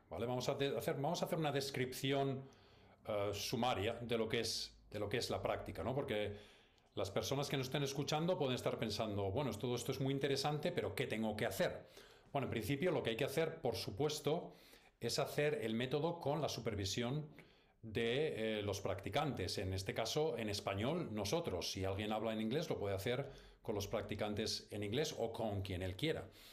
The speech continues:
por supuesto, o ella quiera. Pero, eh, el método consiste en una práctica.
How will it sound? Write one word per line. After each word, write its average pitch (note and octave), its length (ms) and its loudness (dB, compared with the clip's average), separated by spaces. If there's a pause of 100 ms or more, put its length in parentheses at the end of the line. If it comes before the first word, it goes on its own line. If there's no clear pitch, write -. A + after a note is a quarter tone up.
(200)
por F#2+ 140 -2
supuesto, G#2+ 560 -2 (400)
o F2 180 -2
ella G2 180 0
quiera. C3+ 280 0 (560)
Pero, F#3+ 480 2
eh, A2+ 840 2 (680)
el B2+ 180 0
método F3+ 460 2
consiste C3 760 0
en B2 260 -2
una D3 300 0
práctica. - 640 -4